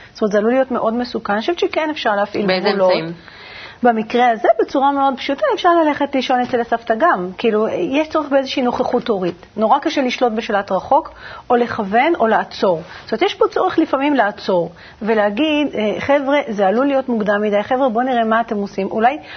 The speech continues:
Speaker 1: או לשנות את החברה שלו. למשל, אם הוא לא יכול לעמוד מול החברה שלו, כמו שאת הצעת קודם, או,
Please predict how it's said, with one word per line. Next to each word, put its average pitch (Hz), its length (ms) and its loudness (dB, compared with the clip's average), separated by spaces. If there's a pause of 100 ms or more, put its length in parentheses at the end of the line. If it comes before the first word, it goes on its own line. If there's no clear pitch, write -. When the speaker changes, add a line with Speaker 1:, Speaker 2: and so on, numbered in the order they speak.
(140)
Speaker 1:
או 220 60 4
לשנות 285 380 0
את 254 80 -2
החברה 180 360 -2
שלו. 180 260 -6 (400)
למשל, 196 440 0
אם 220 120 0
הוא 226 100 4
לא 226 60 6
יכול 233 260 2
לעמוד 208 260 0
מול 220 220 2
החברה 185 360 -2
שלו, 185 240 -2 (340)
כמו 220 160 0
שאת 196 260 0
הצעת 196 280 -2
קודם, 180 420 -2 (400)
או, 330 420 6